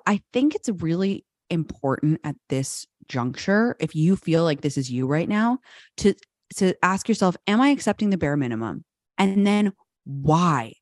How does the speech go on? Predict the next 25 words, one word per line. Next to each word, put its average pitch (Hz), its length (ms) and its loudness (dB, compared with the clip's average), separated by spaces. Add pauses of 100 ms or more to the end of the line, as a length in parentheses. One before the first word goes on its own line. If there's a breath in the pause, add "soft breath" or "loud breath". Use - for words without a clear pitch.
(140)
am 147 140 0
I 123 100 -2
accepting 127 400 -8
the 123 80 -6
bare 107 160 -6
minimum?" 104 360 -10
Like, 170 180 -4 (260 soft breath)
why, 247 640 4 (440)
why 208 180 2 (100)
are 285 60 6
you, 156 560 2 (140)
as 208 200 4
a 202 60 2
bad 151 320 0
bitch, - 520 -6 (840)
willing 247 640 8 (340)
to 190 400 4 (300)
text, - 500 -2
to 208 80 2
willing 220 340 6
to 208 360 2 (320)
respond 185 480 0
to 220 80 4
a 208 60 4
text - 580 -6